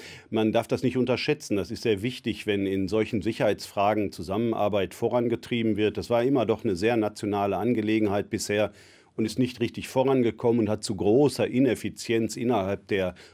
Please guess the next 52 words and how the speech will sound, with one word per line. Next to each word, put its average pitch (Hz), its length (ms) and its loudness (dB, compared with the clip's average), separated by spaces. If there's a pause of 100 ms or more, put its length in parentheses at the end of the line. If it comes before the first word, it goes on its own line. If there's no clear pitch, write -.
europäischen 113 580 0
Armeen 107 420 4
geführt, 101 440 -2
wo 101 80 -2
man 104 240 -2
zahllose 110 580 0
Kampfersysteme 117 960 0
hat, 113 240 -2
Kampfpanzersysteme 113 1080 0
hat, 110 180 0 (320)
im 95 60 -10
Vergleich 101 400 -2
zu 127 120 -6
den 104 200 0
Amerikanern, 101 600 0
die 95 100 -2
gerade 95 220 2
mal 98 180 -2
einen 123 360 2
haben. 92 360 0 (420)
Also 135 240 2
da 131 220 4
arbeitet 127 420 0
man 110 220 0
zusammen, 104 480 2
auch 107 200 -2
die 101 280 -8
digitale 104 500 -2
Kommunikation 120 920 0
will 123 120 4
man 113 240 0
so 107 180 -2
aufeinander 113 500 2
abstimmen, 117 640 0
dass 95 240 -4
man 98 320 -2
sich 92 220 -8
überhaupt 95 360 -4
versteht 135 540 0
unter 117 240 2
den 110 180 2
Soldaten. 107 600 0
All 110 140 0
das 110 220 -4
geht 110 160 -2
schon 104 160 -2
relativ 98 460 -4
weit 104 260 2
und 90 160 -6
ist 104 280 -8
sehr 87 180 -2
konkret. - 560 -6